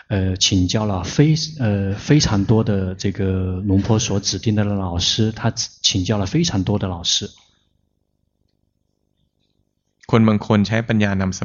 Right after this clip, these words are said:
Speaker 2: มาธิ คนบางคนสมาธินำปัญญา คนบางคนสมาธิกับปัญญาควบกัน
Speaker 1: 而在这些老师中，有的是用的是禅定引领智慧，有的是用的是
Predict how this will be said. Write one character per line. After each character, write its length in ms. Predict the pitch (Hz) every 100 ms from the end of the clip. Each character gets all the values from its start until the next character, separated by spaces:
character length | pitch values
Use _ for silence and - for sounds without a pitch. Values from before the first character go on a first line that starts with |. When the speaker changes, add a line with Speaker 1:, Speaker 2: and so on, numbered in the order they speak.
| 98
Speaker 2:
ม 20 |
า 20 | 92 -
ธิ 40 | 110 113 - -
ค 20 |
น 20 | 101
บ 20 | 101
า 20 |
ง 20 | 98
ค 20 | 104
น 20 | 98 92
ส 20 | 104
ม 20 | 98
า 20 | 92
ธิ 20 | 123
น 40 | 110
ำ 60 | 95
ปั 40 | 95
ญ 20 | 95
ญ 20 | 92
า 20 | 90 -
ค 20 |
น 20 | 101
บ 20 | 98
า 40 |
ง 40 | 92
ค 20 | 110
น 20 | 95 92
ส 20 | 101
ม 20 | 98
า 20 | 92
ธิ 20 | 110 110
กั 20 |
บ 20 | 95
ปั 20 | 92
ญ 20 | 95
ญ 20 |
า 20 | 87 -
ค 20 | 113
ว 40 |
บ 20 | - -
กั 20 | 82
น 40 | 73 - _ _ _ _ -
Speaker 1:
而 480 | 101 98 101 101 104 - - -
在 120 | 104
这 120 | 117
些 160 | - 117
老 120 | 95
师 140 | -
中， 400 | 113 110 110 113
有 160 | 127 101
的 220 | 110 107
是 460 | 104 107 104 104 113
用 180 | 123 110
的 140 | 104
是 480 | 101 - 104 101 101
禅 320 | - 95 104
定 280 | 107 104 104
引 140 | 107
领 160 | 117 92
智 240 | - 123
慧， 220 | 113 113
有 100 | 104
的 100 | 95
是 180 | 107 110
用 220 | 104 107
的 120 | 104 101
是 340 | - 104 101